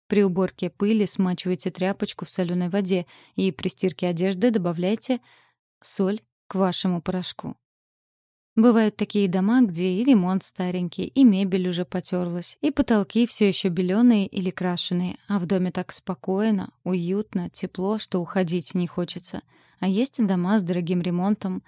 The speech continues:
с работой дизайнера, и все так со вкусом, все красиво и пафосно, а ощущение нервозности не покидает на протяжении всего времени нахождения в этой квартире.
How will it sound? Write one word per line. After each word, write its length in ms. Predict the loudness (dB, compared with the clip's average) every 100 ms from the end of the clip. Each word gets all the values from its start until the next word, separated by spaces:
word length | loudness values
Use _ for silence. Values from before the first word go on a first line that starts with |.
| _
с 140 | -10 -6
работой 340 | 0 0 0
дизайнера, 640 | 0 0 0 2 2 0 -4
и 80 | -8
все 300 | -10 -6 -6
так 220 | -4 -6
со 140 | -6 -10
вкусом, 640 | -10 -8 -6 -4 -6 -6 -10 _ _
все 200 | -6 -4
красиво 640 | -2 -4 -2 0 2 0
и 60 | -4 -6
пафосно, 680 | -4 -4 -6 -6 -4 -6 -6 _ _
а 180 | 0 0
ощущение 580 | 0 -4 0 0 2
нервозности 640 | 0 0 0 2 2 2 0
не 140 | -4
покидает 500 | -4 -6 -2 0 0
на 80 | -2
протяжении 640 | -4 -6 -4 -2 0 0 -2
всего 400 | -4 -6 -4 -2
времени 380 | 0 2 0
нахождения 800 | -2 -2 -4 -4 -2 0 2 0
в 20 | 0
этой 220 | -4 -6
квартире. 640 | -4 -6 -4 -4 -4 -6